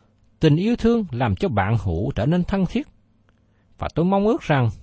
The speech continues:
quý vị là Cơ Đốc nhân luôn có tình yêu thương, thể hiện tình yêu thương. Đây là một trong những đặc tính quan trọng nhất, bày tỏ các bạn là một Cơ Đốc nhân,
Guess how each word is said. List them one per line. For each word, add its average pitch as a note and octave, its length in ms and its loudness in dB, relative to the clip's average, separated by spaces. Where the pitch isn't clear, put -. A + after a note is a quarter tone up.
quý C#4 200 0
vị G#2+ 200 2
là F#2+ 160 -2
Cơ - 200 -2
Đốc A#3 220 -2
nhân G3+ 240 2
luôn F3 320 2
có C#4 180 -4
tình F2 140 0
yêu A2+ 260 0
thương, F#3 260 2
thể F3 400 -4
hiện E2+ 240 -4
tình F#2+ 140 0
yêu G2 220 -2
thương. C3+ 220 0
Đây G#3+ 160 2
là A#3+ 120 0
một G#2+ 340 2
trong G#3 120 0
những F3 220 0
đặc D#2+ 160 -6
tính G#3+ 100 -4
quan G3 200 0
trọng - 280 -2
nhất, - 160 -2
bày A#2+ 360 0
tỏ D#2+ 240 -6
các A3+ 220 -8
bạn F#2 400 -4
là F#2 220 -2
một F#2 240 -4
Cơ G3+ 120 0
Đốc A3 160 0
nhân, G#3 200 0